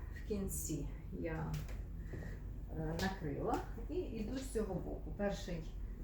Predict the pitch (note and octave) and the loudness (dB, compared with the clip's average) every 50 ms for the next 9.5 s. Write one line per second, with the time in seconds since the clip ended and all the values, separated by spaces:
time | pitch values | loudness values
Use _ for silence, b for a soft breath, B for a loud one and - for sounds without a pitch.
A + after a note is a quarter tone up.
0 | - - - D#4 F#4 - - - - - G#3 F#3+ G#3 B3+ A#3+ A3 F#3+ F3 - - | -2 0 0 2 2 0 -2 -2 -2 -2 0 0 0 2 2 2 2 2 0 0
1 | - - - - G#3 A#3 C4+ D#4 D#4+ - - - - - A3 A3 G#3+ G3+ G3+ G3 | -2 -2 -2 0 2 2 2 2 2 0 -2 -2 0 4 4 6 6 4 2 0
2 | F#3 F#3 F#3 F3+ F3 E3+ F3 F3 F3 - - F#3+ F#3+ F#3 F#3 F3 E3+ E3 - - | 0 0 0 2 2 2 2 2 0 0 -2 -2 0 0 2 2 2 2 2 0
3 | - F#3+ G#3 G3+ - - G3 F3 E3 F3 F3+ F3 E3+ E3+ D#3+ C#3 - - - - | 0 0 0 0 0 -2 0 2 2 2 2 2 2 2 2 0 0 0 -2 -2
4 | E3 D#3 D3+ - D3+ D3 D3 D3 - D#3 D3 D3 D3 D3 D3+ D3+ D3 D3 - - | -2 -2 -2 -2 -2 -2 -4 -2 -2 0 0 0 0 0 0 0 0 -2 -2 -2
5 | - - B B B B B B - E3 D#3+ - - F3 E3+ E3 D#3+ D3+ D3+ - | -2 -4 B B B B B B -4 -4 -4 -2 0 2 2 2 2 0 0 0
6 | - - B3 D4 D#4+ - B3 A3+ - A3+ A3+ A3+ - G3+ F3+ - F3+ E3 D#3 E3 | 0 2 2 2 2 2 0 0 2 2 0 2 2 0 0 0 0 0 0 0
7 | D#3+ - - E3 E3 D#3+ D#3 E3 G3 B3+ D4 D4 - - A3+ G#3+ - - - A3 | -2 0 2 4 4 4 4 2 2 2 0 0 2 2 2 2 2 0 -2 -2
8 | A#3+ A#3 - - A3 A3 - E3 F3+ F#3+ F#3 F#3 E3+ D#3+ D3+ D#3 E3+ F3+ F#3 F3+ | -2 0 0 -2 -2 -2 0 0 0 0 0 0 0 0 0 0 0 0 0 0
9 | F3 E3 D3+ C#3+ - - - C3+ - - | 0 0 -2 -2 -2 -4 -4 -4 -4 -4